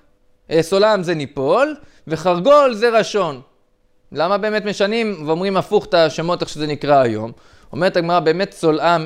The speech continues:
אין לו זנב, והחרגול יש לו כן זנב", ולגבי השם, זה כל אחד לפי איך שהמקום שלו, מר כי אתרי ומר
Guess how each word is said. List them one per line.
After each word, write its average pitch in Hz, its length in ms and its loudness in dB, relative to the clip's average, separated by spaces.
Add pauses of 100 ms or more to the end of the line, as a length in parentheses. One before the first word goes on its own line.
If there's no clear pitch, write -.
אין 165 160 -4
לו 160 80 2
זנב, 151 440 0 (320)
והחרגול 151 680 2
יש 170 200 -2
לו 147 120 -4
כן 139 180 -2
זנב", 156 380 -2 (360)
ולגבי 175 340 0
השם, 214 680 0 (280)
זה 185 80 -10
כל 233 180 -2
אחד 220 220 0
לפי 208 320 2
איך 202 100 0
שהמקום 190 540 0
שלו, 165 360 2 (260)
מר 214 420 2
כי 165 180 2
אתרי 139 380 -4
ומר 254 320 0